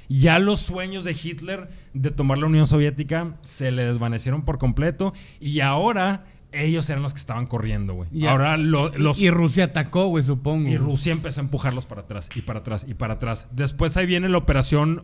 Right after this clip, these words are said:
Speaker 1: Baga-, Bagration o Bagration, que era una ofensiva soviética.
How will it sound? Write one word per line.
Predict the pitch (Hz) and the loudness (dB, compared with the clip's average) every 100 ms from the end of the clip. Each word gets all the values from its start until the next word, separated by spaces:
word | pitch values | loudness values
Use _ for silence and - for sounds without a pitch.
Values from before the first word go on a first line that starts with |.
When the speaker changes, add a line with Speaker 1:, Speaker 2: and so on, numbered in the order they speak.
| - | -8
Speaker 1:
Baga-, | 131 123 131 131 143 127 | -2 2 4 2 0 0
Bagration | 131 123 120 - 156 175 | 0 0 -4 -4 -2 -2
o | 170 | 0
Bagration, | 131 123 135 147 165 170 | 2 4 2 2 2 2
que | - | 2
era | 135 143 147 143 | 4 4 2 2
una | 139 147 | 4 4
ofensiva | 147 135 139 143 | 4 0 2 2
soviética. | 139 127 117 143 156 170 208 220 | 2 0 2 0 -2 -4 -2 -4